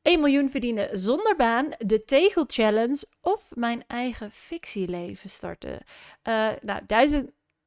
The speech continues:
of, oh, duizend miljoen. Één miljoen verdienen zonder baan, dat spreekt vrij voor zich. De tegel challenge, die, dat betekent dat ik, eh, een huis ga bouwen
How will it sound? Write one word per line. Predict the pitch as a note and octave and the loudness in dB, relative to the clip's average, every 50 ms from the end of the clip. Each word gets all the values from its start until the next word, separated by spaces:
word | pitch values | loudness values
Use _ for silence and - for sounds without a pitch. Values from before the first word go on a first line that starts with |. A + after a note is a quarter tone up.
| _ _ - | _ _ -4
of, | B3 G#3+ - - | -4 -4 -4 -6
oh, | - - - - F#3 - | -12 -10 -10 -10 -10 -12
duizend | - - E3 D#3+ - - - | -12 -12 -12 -12 -12 -12 -10
miljoen. | F3 F3+ F3 F3 E3+ E3+ - _ _ _ _ - - _ _ _ _ | -10 -8 -8 -8 -8 -10 -12 _ _ _ _ -20 -20 _ _ _ _
Één | - B3+ D4+ D#4 | 4 6 6 6
miljoen | D4 C4+ A#3+ A3+ A#3+ C4+ C#4+ C#4 | 6 4 2 2 2 2 2 0
verdienen | - A#3+ A#3+ A#3 A3+ G#3+ | 0 -2 -2 -2 -4 -4
zonder | G3 A3 G3+ G#3 G#3 F3 | -6 -6 -6 -6 -4 0
baan, | G3+ G3+ G3 F#3+ F3+ F3+ F3 - | 0 2 2 0 -2 -4 -8 -8
dat | - A3+ A#3+ - | -6 -6 -6 -6
spreekt | - - _ - A#3+ A#3 A3 G3+ - - - - _ _ _ _ - | -10 -16 _ -8 -4 -4 -4 -4 -6 -10 -20 -20 _ _ _ _ -20
vrij | - - - F#3+ G3 G#3 G3 D#4+ F4+ | -20 -14 -10 -4 0 2 4 4 2
voor | - - A3 G3+ | 0 -4 -8 -6
zich. | - - F3 F3 B3 - - _ - - - - - - - | -6 -6 -4 -4 -6 -6 -8 _ -20 -20 -20 -18 -18 -12 -6
De | - A3 - | -6 -6 -4
tegel | - D#4+ E4 F#4+ G#4+ - E4+ B3+ | -2 0 2 2 2 2 2 -2
challenge, | - - G#3 F#3 F3+ - - - G3+ G3 - - - _ _ | -2 0 0 0 0 0 -4 -6 -8 -10 -12 -14 -18 _ _
die, | - A#3+ C4 - - | -4 -2 -2 -2 -2
dat | A3+ G#3 A#3+ C4 - - - | 0 2 2 2 0 -2 -8
betekent | A3+ A3 - A3 G#3 G3+ G3+ - G3 G3 | -6 -2 0 0 0 0 -2 -4 -6 -4
dat | G3+ G3+ F#3+ - | -4 -4 -4 -6
ik, | F#3+ F3+ - - _ _ _ | -8 -10 -10 -14 _ _ _
eh, | - G3+ G3 F#3+ F#3 F#3+ - | -4 -4 -2 -2 -2 -4 -4
een | - F#3+ F#3+ | -4 -6 -4
huis | F#3+ F#3+ G#3 A#3+ - | -2 0 -2 -2 -2
ga | - - G3+ | -2 -4 -4
bouwen | F3 F#3 F#3 F3 E3+ E3+ - - | -2 -2 -2 -2 -2 -4 -4 -6